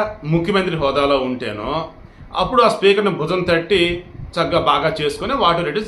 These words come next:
చెప్తారు. గోరంట్ల బుచ్చయ్య చౌదరి ప్రొటెస్ట్ స్పీకర్గా ఉన్నారు. ఉన్న వాళ్ళందరిలో ఏ వయసు రీత్యా కానీ, I mean, ఎక్కువ సార్లు ఎన్నికైన వ్యక్తిగా చంద్రబాబు, చంద్రబాబు తర్వాత ఆయనే. దాన్ని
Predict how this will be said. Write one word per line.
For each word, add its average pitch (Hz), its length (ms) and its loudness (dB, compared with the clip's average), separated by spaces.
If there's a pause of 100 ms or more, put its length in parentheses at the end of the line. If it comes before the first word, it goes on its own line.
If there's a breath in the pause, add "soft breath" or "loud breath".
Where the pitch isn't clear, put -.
(120)
చెప్తారు. - 320 -8 (2000)
గోరంట్ల 208 460 2
బుచ్చయ్య 170 340 0
చౌదరి 180 360 -2
ప్రొటెస్ట్ 156 260 -2
స్పీకర్గా 156 400 0
ఉన్నారు. 101 200 -8 (220)
ఉన్న 147 180 -4
వాళ్ళందరిలో 143 520 0 (640)
ఏ 143 100 0
వయసు 139 260 -2
రీత్యా 131 220 -6
కానీ, 151 180 -4 (140)
I 156 80 -4
mean, 135 160 -2
ఎక్కువ 135 180 -10
సార్లు 131 300 0 (480)
ఎన్నికైన 127 320 -4
వ్యక్తిగా 104 320 -12 (480)
చంద్రబాబు, 131 400 -2
చంద్రబాబు 139 320 0
తర్వాత 151 240 -2
ఆయనే. 110 240 -6 (1900)
దాన్ని 208 180 4